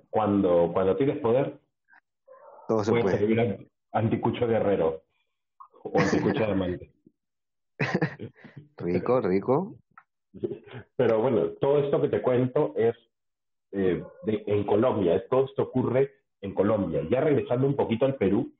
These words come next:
Speaker 1: durante, eh, durante el rescate de Atahualpa, Pizarro acepta la oferta del Inca para pagar su rescate,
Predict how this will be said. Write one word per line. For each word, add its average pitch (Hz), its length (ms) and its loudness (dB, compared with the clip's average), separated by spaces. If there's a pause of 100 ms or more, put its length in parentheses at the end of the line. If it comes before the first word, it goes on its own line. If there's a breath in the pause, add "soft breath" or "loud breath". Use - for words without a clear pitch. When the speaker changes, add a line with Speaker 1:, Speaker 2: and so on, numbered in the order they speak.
(280)
Speaker 1:
durante, 101 640 0
eh, 87 420 2 (280)
durante 101 300 0
el - 60 0
rescate - 360 -2
de 143 60 2
Atahualpa, 98 680 0
Pizarro 117 640 -2
acepta - 360 -4
la 113 100 2
oferta 117 400 0
del 95 200 2
Inca 110 420 0 (100)
para 90 220 -2
pagar 95 340 2
su 113 100 -2
rescate, 135 600 -2